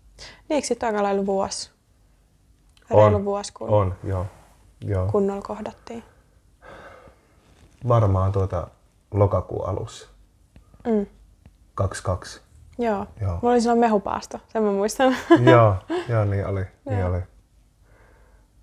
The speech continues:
Speaker 2: Ai, joo, ja, ja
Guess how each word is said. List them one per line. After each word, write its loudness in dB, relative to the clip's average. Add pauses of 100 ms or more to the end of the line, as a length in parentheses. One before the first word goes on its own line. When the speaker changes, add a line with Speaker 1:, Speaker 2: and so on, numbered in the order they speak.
(800)
Speaker 2:
Ai, 2
joo, 8
ja, 4 (920)
ja -2